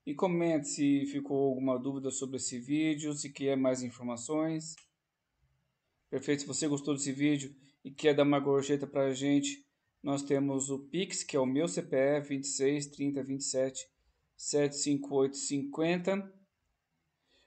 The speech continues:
Aproveita, vê se tá aqui inscrito no canal pra receber as atualizações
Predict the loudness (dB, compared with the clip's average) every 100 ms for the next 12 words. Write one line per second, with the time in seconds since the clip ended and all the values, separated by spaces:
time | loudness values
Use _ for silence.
0 | _ 4 6 6 4 4 4 2 2 -2
1 | -2 -2 -2 0 -2 -4 -4 -4 -6 -8
2 | -6 -2 -2 0 2 2 2 0 -2 0
3 | -2 0 0 0 -4 -14 _ _ _ _
4 | _ _ -2 0 2 2 2 0 0 -4
5 | -4 -2 0 0 0 -6